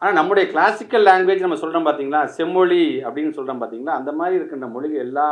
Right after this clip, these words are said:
மொழிகளுக்கும் சேர்த்து இருபது கோடி ஒதுக்குவாங்கன்னா, அதுல தமிழுக்கு ஆறு புள்ளி நாலு கோடி ஒதுக்குவாங்களாம். எதுக்காக அதை செய்யறேன்னு பாத்தீங்கன்னா,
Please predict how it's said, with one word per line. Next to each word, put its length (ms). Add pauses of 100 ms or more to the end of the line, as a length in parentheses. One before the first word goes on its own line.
(120)
மொழிகளுக்கும் 540
சேர்த்து 320 (600)
இருபது 400
கோடி 260
ஒதுக்குவாங்கன்னா, 500
அதுல 180 (100)
தமிழுக்கு 400 (200)
ஆறு 240
புள்ளி 240
நாலு 240
கோடி 220
ஒதுக்குவாங்களாம். 520 (1160)
எதுக்காக 600
அதை 80 (100)
செய்யறேன்னு 380
பாத்தீங்கன்னா, 320